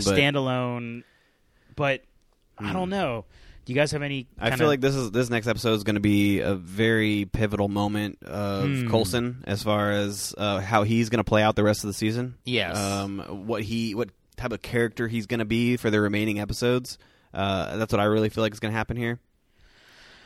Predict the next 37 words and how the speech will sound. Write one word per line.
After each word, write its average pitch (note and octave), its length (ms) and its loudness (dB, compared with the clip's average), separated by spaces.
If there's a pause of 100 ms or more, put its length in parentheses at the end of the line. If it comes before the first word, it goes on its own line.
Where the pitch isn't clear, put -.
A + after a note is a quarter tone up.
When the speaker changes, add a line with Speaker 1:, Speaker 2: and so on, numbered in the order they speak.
(420)
Speaker 3:
Um, A#2+ 420 -2
yeah, C3 200 4
I B2+ 80 6
think F#3 160 0
it'd D3 160 -4
be C3+ 100 0
definitely B2+ 320 2
pivotal, C3 440 0 (340)
pivotal B2+ 420 4
'cause A2+ 440 -2 (360)
I, C#3+ 160 0
I, C#3 180 2
I C3+ 60 4
personally, D3+ 720 0
like, B2 160 2
the C#3+ 80 2
way D#3+ 160 6
you G3 140 2
were E3+ 80 4
talking B2+ 380 4
about, A#2 340 6
like, G#2 200 2
the G#2 120 2
lines G#2+ 360 4
that A#2+ 100 2
he A#2 100 2
has G#2 300 2
in A2+ 300 -4
the G#2+ 220 0
cam-, A2 440 0
in A#2+ 180 -4
the, A2 260 2
um, G2+ 260 0
little G#2 380 2
snippet, G#2+ 640 0
a - 60 -8
preview, G#2+ 540 0